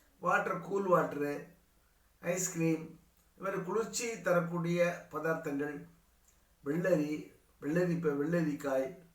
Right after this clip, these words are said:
வெள்ளரிக்காய் பச்சடி, இந்த மாதிரி இதுகளை எல்லாம் கடகராசிக்காரர்கள் தவிர்த்து கொள்வது நல்லது. சிம்மராசிக்காரர்கள் பார்த்தீங்கன்னா,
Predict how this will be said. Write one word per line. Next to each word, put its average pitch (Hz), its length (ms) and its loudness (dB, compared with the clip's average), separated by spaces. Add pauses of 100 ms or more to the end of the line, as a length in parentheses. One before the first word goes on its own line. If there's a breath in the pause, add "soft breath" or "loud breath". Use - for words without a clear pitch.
வெள்ளரிக்காய் 165 640 0 (100)
பச்சடி, 139 500 0 (420 loud breath)
இந்த 170 160 -2
மாதிரி 180 280 2
இதுகளை 160 260 2
எல்லாம் 165 220 -2
கடகராசிக்காரர்கள் 156 960 -2
தவிர்த்து 123 260 -8
கொள்வது 101 360 -10
நல்லது. 110 300 -14 (1900 soft breath)
சிம்மராசிக்காரர்கள் 208 1080 2
பார்த்தீங்கன்னா, 170 480 0